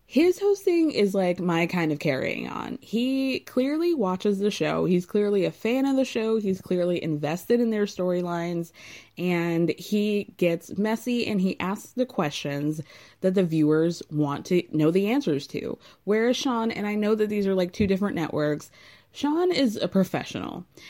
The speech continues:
And it doesn't seem like she's super invested. It,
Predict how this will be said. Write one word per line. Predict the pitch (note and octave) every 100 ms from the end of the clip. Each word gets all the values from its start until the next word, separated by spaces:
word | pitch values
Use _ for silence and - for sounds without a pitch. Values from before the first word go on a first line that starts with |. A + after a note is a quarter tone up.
| - -
And | A#3+ A#3+
it | A#3 A3+
doesn't | D4+ F#4+ G#4 -
seem | C4 C4
like | A#3 G#3
she's | - A3 G3
super | - A3 A#3 A#3+
invested. | C4 B3+ C4+ C4+ C4 -
It, | C#4+ -